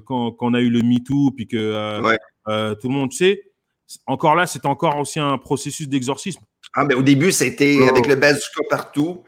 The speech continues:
Speaker 1: Bah ouais,
Speaker 2: Puis
Speaker 1: bah
Speaker 2: là,
Speaker 1: nous
Speaker 2: on veut changer de comportement, mais il faut, le changement, il y a des gens qui ont peur du changement, puis moi, je me dis, là, tu sais, tout ce que tu dis de,
Speaker 1: Mm.
Speaker 2: de comprendre, d'essayer de, d'accepter,
Speaker 1: Mm.
Speaker 2: d'enlever, là,
Speaker 1: Mm.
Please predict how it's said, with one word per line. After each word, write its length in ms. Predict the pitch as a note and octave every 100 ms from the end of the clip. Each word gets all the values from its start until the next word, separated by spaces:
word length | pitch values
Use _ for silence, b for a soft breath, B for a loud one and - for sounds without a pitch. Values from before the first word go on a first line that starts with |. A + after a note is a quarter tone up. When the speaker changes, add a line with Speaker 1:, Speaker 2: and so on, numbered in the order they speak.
| A2
Speaker 1:
Bah 260 | A2+ A#2 D3+
ouais, 300 | G3 G3 D#3
Speaker 2:
Puis 80 |
Speaker 1:
bah 160 | B2 C3+
Speaker 2:
là, 120 | D3
Speaker 1:
nous 120 | D3
Speaker 2:
on 100 | C3+
veut 120 | C3 D3
changer 240 | D#3+ D3
de 40 | C4+
comportement, 500 | D3 C3 A#2+ C#3+ D#3
mais 140 | D3 C3+
il 120 | D3+
faut, 280 | D3 G3+ G#3
le 120 | D#3
changement, 500 | D#3 F3+ F3 E3+ G3+ G3+
il 60 |
y 40 | D3+
a 40 |
des 140 | C3
gens 180 | A#2+ D#3
qui 100 | D3
ont 80 | B2
peur 200 | C3 C#3
du 100 | C3
changement, 480 | D3 A#2+ G#2+ C3 D3
puis 140 | A#2
moi, 100 | A2+
je 120 | C3 C3
me 100 | G#2+
dis, 300 | G#2 A#2+ C3
là, 160 | B2+ B2+ B B B B
tu 80 | -
sais, 200 | D#3+ - _ -
tout 100 | G#3
ce 100 | G#3
que 60 | D#3+
tu 180 | - C#3
dis 260 | B2 E3+
de, 100 | C3
Speaker 1:
Mm. 80 | C3
Speaker 2:
de 80 | C3
comprendre, 680 | C3 C#3+ C3 - D3+ D#3
d'essayer 440 | A#2+ A2+ C3 B2+ C#3+
de, 140 | B2+
d'accepter, 640 | A#2 C3 - - C3+ C#3+ D3
Speaker 1:
Mm. 20 |
Speaker 2:
d'enlever, 600 | B2+ C3 C3 A#2+ D#3 F3
là, 140 |
Speaker 1:
Mm. 40 | C#3